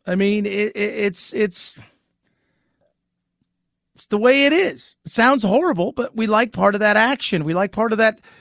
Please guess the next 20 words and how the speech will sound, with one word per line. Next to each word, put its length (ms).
that, 260
that 120
whole 220
thing. 280
I 20
mean, 160
we 60
like 240
watching 520
the 100
John 360
Wicks 300
of 80
the 80
world 280
do 120
what 120
John 380
Wick 260
does. 500